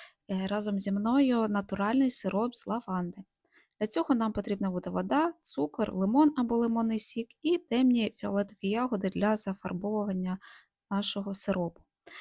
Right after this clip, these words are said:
Е, воду і цукор змішуємо в однакових пропорціях у невеличкій кастрюлі.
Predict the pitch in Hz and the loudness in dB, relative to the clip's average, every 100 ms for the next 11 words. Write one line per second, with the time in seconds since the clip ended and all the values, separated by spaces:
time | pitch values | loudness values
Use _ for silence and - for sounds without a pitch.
0 | - - _ - 208 202 202 247 392 330 | -18 -20 _ -4 -2 0 0 -2 -4 0
1 | 247 - 233 - 294 311 220 202 - 233 | 0 2 4 6 4 2 0 4 4 4
2 | 302 - 269 240 233 226 - - 196 254 | 4 2 2 0 -2 -6 -10 -8 -2 0
3 | 294 226 214 - 202 - 185 190 - 180 | 0 -2 -2 -4 -4 0 0 2 2 0
4 | 170 - 208 202 190 185 185 - 180 190 | -4 -8 -4 -2 -2 -2 -4 -6 -8 -2
5 | - - 294 302 277 | -2 0 0 2 0